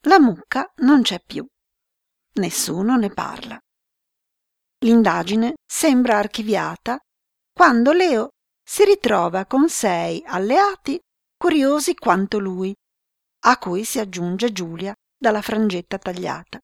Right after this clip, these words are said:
decisi a saperne di più anche su un'altra misteriosa sparizione, quella della maestra Pompelmo, avvenuta anni prima.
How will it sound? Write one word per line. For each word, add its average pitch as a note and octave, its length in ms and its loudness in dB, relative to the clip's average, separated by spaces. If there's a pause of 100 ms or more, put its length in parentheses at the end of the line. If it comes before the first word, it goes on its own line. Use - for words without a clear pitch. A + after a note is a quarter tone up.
(880)
decisi A#3+ 680 2
a D#3+ 80 -10
saperne F#3+ 560 -2
di G3+ 160 -8
più E4 220 -2 (760)
anche G4+ 340 2
su D4+ 220 0
un'altra G3+ 560 2
misteriosa F#3+ 680 -4
sparizione, F3 880 -6 (680)
quella A3 360 0
della G3+ 200 -2
maestra G4+ 560 -2 (200)
Pompelmo, E3+ 800 0 (640)
avvenuta G3 840 0
anni G3 400 -2
prima. - 400 -12